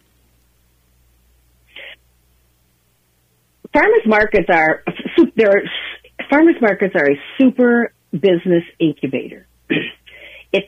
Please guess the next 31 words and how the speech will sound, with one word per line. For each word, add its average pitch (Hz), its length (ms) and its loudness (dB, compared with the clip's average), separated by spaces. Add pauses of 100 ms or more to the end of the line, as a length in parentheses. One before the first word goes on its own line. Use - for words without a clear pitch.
in 220 120 2
the 208 140 2
state 277 200 2
of 302 60 4
Minnesota, 175 760 2 (160)
if, 180 140 0 (180)
if 196 160 -4
what 254 180 0
you're 240 200 0 (100)
selling 185 360 0
is 175 100 -4
a 160 100 -2
hundred 175 340 -2
percent 170 460 -4 (240)
product 175 520 -4
of 160 100 -4
your 156 280 -2
farm 160 380 -2
or 156 100 -4
garden, 156 640 -4 (460)
you, 233 520 2
you 202 220 0
do 226 140 2
not 190 220 0
need 180 120 0
a 151 60 0
license 156 520 -2 (140)
to 170 80 0 (100)
sell 160 220 -2
that. - 240 -10 (920)
So, 170 640 2